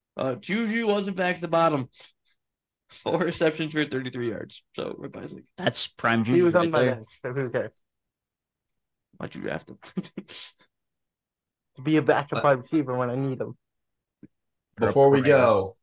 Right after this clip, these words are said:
Speaker 4: I do have one more thing. Last thing. College football.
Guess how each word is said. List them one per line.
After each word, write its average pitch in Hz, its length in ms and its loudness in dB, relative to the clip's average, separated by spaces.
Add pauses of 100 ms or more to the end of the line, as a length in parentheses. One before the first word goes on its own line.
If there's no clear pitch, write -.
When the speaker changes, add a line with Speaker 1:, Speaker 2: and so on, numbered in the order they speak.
(200)
Speaker 4:
I 104 100 0
do 117 220 0
have 117 480 4
one 107 320 0
more 113 240 2
thing. 90 400 -8 (580)
Last 104 340 -2
thing. 87 260 -8 (1400)
College 135 360 6
football. 90 540 -2